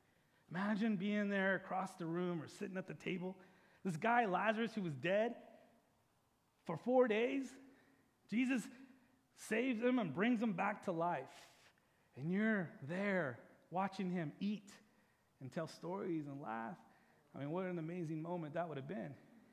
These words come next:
And let me tell you, there's a lot of worshiping happening right here in this story. I don't know if you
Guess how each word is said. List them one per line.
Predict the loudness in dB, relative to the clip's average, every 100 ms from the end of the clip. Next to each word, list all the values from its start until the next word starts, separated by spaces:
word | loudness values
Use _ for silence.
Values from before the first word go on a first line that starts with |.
| _ _ _ _ _ _ _ _
And | -6
let | -4
me | -2
tell | -2 -2
you, | -2
there's | -2
a | -4
lot | -2 -2 0 -2
of | -4
worshiping | -6 -6 -6 -8 -8 -10 -14 -18 -10
happening | -10 -8 -10 -10
right | -10 -10
here | -12 -12 -16 -20 _ _ -20 -20 -12 -4
in | -2
this | -2
story. | -4 -4 -2 -4 -8 -20 _ _ _ _
I | 0
don't | 2
know | 2
if |
you | 0